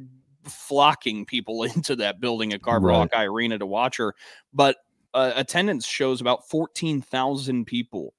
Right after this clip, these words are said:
Speaker 1: in Iowa City watching the Iowa women's basketball game. It wasn't too long ago. Matter of fact, it might have even been,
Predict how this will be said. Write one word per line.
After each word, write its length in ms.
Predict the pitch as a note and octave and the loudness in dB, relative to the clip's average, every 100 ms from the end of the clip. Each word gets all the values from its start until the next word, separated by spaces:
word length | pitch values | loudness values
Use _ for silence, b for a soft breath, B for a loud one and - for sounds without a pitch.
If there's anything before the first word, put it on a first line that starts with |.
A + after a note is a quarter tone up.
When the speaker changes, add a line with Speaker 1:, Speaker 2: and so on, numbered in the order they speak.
| _ _ _ | _ _ _
Speaker 1:
in 160 | B2 B2+ | -4 -2
Iowa 380 | A2 A#2+ C3 B2 | 0 2 2 2
City 340 | B2 C3+ A#2+ G2+ | -2 -2 -2 -2
watching 480 | F#2+ G#2+ A2+ B2 | -2 -2 -2 -4
the 60 | A#2 | -4
Iowa 340 | G2 A2 A2+ | -4 -4 -4
women's 340 | G2+ G#2+ G2+ G2 | -4 -6 -6 -6
basketball 480 | F#2+ G2+ - F2 E2 | -6 -8 -8 -8 -10
game. 320 | A#2+ F2 - B B B | -14 -18 -18 B B B
It 160 | D#3+ B3 | 4 6
wasn't 360 | D4 G3+ F#3 C#3 | 6 6 4 2
too 140 | F#3 | 2
long 300 | D3+ C#3+ E3+ | 6 6 6
ago. 220 | F3 C3 | 4 2
Matter 200 | B2 A#3 | 2 2
of 80 | A3 | 0
fact, 220 | F3+ F3+ | -2 -2
it 40 | D#3 | -2
might 180 | D#3 | -2
have 60 | D#3+ | 0
even 220 | D3+ D3 | -2 -2
been, 380 | C#3 C3+ B2 A2+ | 0 0 -2 -6